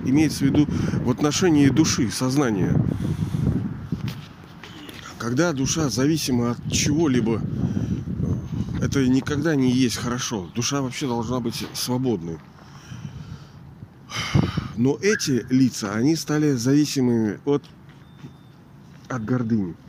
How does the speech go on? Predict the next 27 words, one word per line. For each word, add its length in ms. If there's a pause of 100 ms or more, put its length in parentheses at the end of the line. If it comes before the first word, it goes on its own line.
(640)
Понимаете 480
ли? 80
Вот 120 (540)
им 100
мало 340
власти, 460
всё 220
надо 200
больше, 440
больше, 480
больше 480 (640)
управлять. 720
Потому, 260
ну, 180
деньги — 440
это 140
тоже 300
своего 340
рода 220
власть, 420
понимаете? 500
Когда 380
с 60
помощью 460
денег 320
ты 100
можешь 260